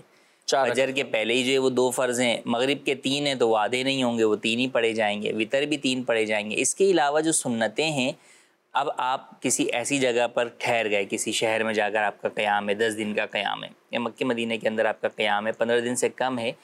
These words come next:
Speaker 2: اور آپ کو نمازیں پڑھنے میں کوئی ایسا نہیں ہے کہ آپ کا سفر چل رہا ہے، ٹرین چھوٹ رہی ہے، قافلہ چھوٹ رہا ہے، تو وہاں پر آپ اپنی سنتیں مکمل ادا کریں، کوئی جو ہے وہ اس کا کوئی منع نہیں ہے، بلکہ سنتیں وہاں پر پوری ہی جو ہے وہ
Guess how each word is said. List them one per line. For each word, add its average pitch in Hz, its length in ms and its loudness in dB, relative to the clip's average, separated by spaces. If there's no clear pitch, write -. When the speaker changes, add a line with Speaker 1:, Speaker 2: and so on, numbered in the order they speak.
Speaker 2:
اور 139 160 0
آپ 117 260 -4
کو 139 60 0
نمازیں 107 440 0
پڑھنے 107 360 -2
میں 117 140 0
کوئی 110 200 0
ایسا 110 200 0
نہیں 143 120 -2
ہے 170 60 -2
کہ 156 80 -2
آپ 127 180 -2
کا 131 60 0
سفر 120 360 -2
چل 113 220 -2
رہا 110 160 0
ہے، 113 120 0
ٹرین 113 380 -2
چھوٹ 113 340 -4
رہی 113 260 0
ہے، 104 60 2
قافلہ 110 420 -2
چھوٹ 107 360 -8
رہا 120 80 -4
ہے، - 40 -10
تو 131 100 0
وہاں 123 240 0
پر 165 140 -2
آپ 143 160 2
اپنی 117 180 -2
سنتیں 113 420 0
مکمل 120 400 -2
ادا 151 160 2
کریں، 165 260 -2
کوئی 151 280 0
جو 143 100 -2
ہے 147 60 4
وہ 151 220 2
اس - 160 -4
کا - 140 -2
کوئی 139 200 0
منع 117 440 0
نہیں 151 220 -4
ہے، 220 180 -14
بلکہ 127 240 0
سنتیں 117 380 0
وہاں 117 160 2
پر 117 120 0
پوری 117 300 0
ہی 123 180 2
جو 127 80 4
ہے 135 80 4
وہ 135 80 4